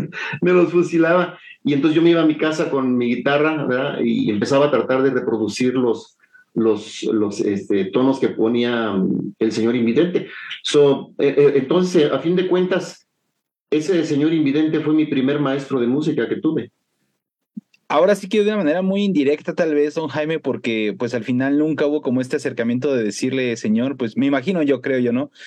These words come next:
Speaker 2: De poderle preguntar directamente cómo es que él hacía las cuestiones en la guitarra. Pero justamente hablamos de un contexto, don Jaime, que, pues, también nos lleva a un contexto social histórico en San Juan del Río,
Speaker 1: Sí.
Speaker 2: que es la parte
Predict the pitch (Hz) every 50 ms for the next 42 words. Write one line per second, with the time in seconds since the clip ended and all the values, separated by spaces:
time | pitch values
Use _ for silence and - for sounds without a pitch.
0 | - - _ _ - 113 107 123 120 120 135 139 - - 113 113 110 113 123 117
1 | 123 127 120 120 123 - 123 113 117 117 120 123 123 120 117 110 104 92 - -
2 | _ _ - - 123 127 131 123 123 123 - 139 127 120 110 107 92 - - 123
3 | 127 120 120 - 127 123 120 113 110 - - - - 120 120 120 113 101 98 101
4 | 101 113 120 131 139 139 _ - - - - - - _ - - 180 180 180 214
5 | 240 - 294 254 247 226 247 226 220 214 214 214 202 214 220 202 226 208 185 202
6 | 185 185 - - 196 196 190 185 - 190 185 185 190 196 202 196 196 - - -
7 | _ _ - - - 127 143 151 131 139 147 - 156 147 160 185 202 185 170 170
8 | 180 175 185 180 180 160 139 160 156 - 185 165 - 127 127 151 151 160 143 -
9 | - 156 151 156 156 208 156 135 - 123 117 120 135 139 139 127 127 127 131 135
10 | 107 107 117 135 143 110 92 - - 143 151 156 175 170 175 175 160 160 156 -
11 | - 160 160 165 170 170 160 -